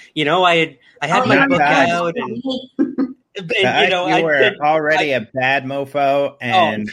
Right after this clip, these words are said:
Speaker 3: I had no doubt you were gonna be awesome, and you were.
Speaker 1: Well, thank you. It was, you guys really gave me my start. I,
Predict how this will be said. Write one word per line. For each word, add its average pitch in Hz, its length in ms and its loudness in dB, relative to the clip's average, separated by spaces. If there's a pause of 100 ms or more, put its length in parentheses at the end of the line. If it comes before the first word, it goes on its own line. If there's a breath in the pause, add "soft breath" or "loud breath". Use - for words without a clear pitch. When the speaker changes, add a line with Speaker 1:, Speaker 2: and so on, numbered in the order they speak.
(100)
Speaker 3:
I 127 100 0
had 135 260 0
no 131 340 -2
doubt 120 320 0
you 120 100 -2
were 113 120 -2
gonna 113 260 -6
be 101 280 -12
awesome, 104 460 -8
and 104 140 -8
you 98 120 -12
were. 95 300 -10 (300)
Speaker 1:
Well, 170 200 -10
thank 127 420 -16
you. 113 160 -16
It 139 140 -8
was, 151 520 -6
you 180 260 -6
guys 165 340 0
really 151 260 -4
gave 139 220 -4
me 139 100 -6
my 123 160 -8
start. 120 380 -4
I, 123 240 -2